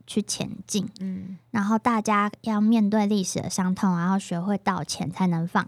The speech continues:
Speaker 1: 下。
Speaker 2: 对。
Speaker 1: 但是当你的邻居不愿意道歉的时候，大家就很难继续携手向前走。
Speaker 2: 就没有办法忘记这个恨了。
Speaker 1: 对啊。
Speaker 2: 对啊。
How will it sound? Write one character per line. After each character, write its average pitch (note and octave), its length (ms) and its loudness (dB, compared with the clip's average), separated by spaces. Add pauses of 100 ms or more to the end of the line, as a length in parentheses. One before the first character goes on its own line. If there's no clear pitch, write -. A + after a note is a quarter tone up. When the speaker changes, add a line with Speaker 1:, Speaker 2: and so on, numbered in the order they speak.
Speaker 1:
下。 G3+ 340 -8 (440)
Speaker 2:
对。 - 140 -16 (340)
Speaker 1:
但 C#4+ 240 6
是 C4 360 4
当 A#3+ 280 2
你 A#3+ 100 6
的 F#3 120 4
邻 F3+ 260 4
居 G#3 160 4
不 F#3 220 2
愿 G3 200 6
意 F#3+ 60 4
道 F#3 240 2
歉 E3+ 240 0
的 - 120 -2
时 - 120 -8
候， F3 100 0
大 G#3 200 4
家 F#3 160 2
就 F#3 140 2
很 D3+ 340 -2
难 C3 280 -4
继 F#3+ 160 4
续 F3+ 320 2
携 - 240 0
手 F3+ 220 0
向 A3 160 -2 (100)
前 - 300 0
走。 - 140 -4 (240)
Speaker 2:
就 C4 60 -2
没 A#3+ 80 0
有 G#3+ 40 0
办 G#3 120 0
法 F3 80 -2
忘 F#3 220 -2
记 F3 220 -8
这 E3 100 -8
个 - 120 -10
恨 E4 160 4
了。 D4+ 40 6
Speaker 1:
对 C#4+ 60 6
啊。 G#3+ 460 2
Speaker 2:
对 G#3+ 120 -2
啊。 - 140 -18